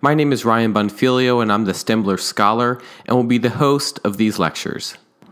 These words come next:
Session five, James, the brother of Jesus. Of the great figures in our series,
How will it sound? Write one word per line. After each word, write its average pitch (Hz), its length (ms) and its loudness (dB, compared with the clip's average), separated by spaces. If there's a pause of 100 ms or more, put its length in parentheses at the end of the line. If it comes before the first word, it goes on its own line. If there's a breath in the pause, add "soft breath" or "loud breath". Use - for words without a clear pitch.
(220 loud breath)
Session 175 460 0
five, 98 560 0 (100)
James, 139 440 2
the 110 80 0
brother 110 340 2
of 98 100 -4
Jesus. 78 580 -6 (720 loud breath)
Of 175 120 2
the 202 40 4
great 254 280 2
figures 156 440 2
in 131 80 4
our 120 140 4
series, 92 600 0